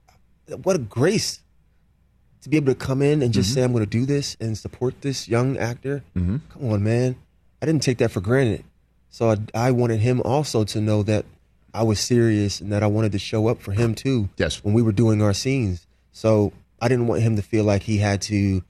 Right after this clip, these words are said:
Speaker 1: pick up my slack or anything. I wanted him to know that I'm a, I, I'm able to hold, hold my own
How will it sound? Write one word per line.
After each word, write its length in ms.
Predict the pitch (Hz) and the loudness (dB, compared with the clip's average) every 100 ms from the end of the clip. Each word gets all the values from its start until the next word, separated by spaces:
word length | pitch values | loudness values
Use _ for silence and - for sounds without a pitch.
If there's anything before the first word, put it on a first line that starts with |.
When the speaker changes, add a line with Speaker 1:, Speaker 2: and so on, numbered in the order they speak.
| _ _ | _ _
Speaker 1:
pick 220 | - 120 | -6 -2
up 100 | 110 | -2
my 140 | 82 95 | -2 -4
slack 400 | - 104 104 107 | -2 0 0 0
or 40 | - | 0
anything. 480 | 104 107 110 107 101 | 0 0 2 2 2
I 40 | |
wanted 220 | 104 104 | 0 2
him 120 | 101 107 | 2 2
to 60 | |
know 320 | 98 104 101 92 - _ _ | 2 4 2 0 -10 _ _
that 100 | 101 | 0
I'm 160 | 110 110 | 2 2
a, 80 | 113 - | 0 -4
I, 100 | - - | -8 -4
I'm 160 | 113 - | -4 0
able 240 | 113 110 | 0 0
to 260 | 107 110 95 - _ _ - | 0 -2 -2 -6 _ _ 0
hold, 280 | 127 135 - | 2 2 2
hold 220 | 131 139 | 2 4
my 160 | 127 | 2
own 420 | 80 127 113 98 | 2 2 2 0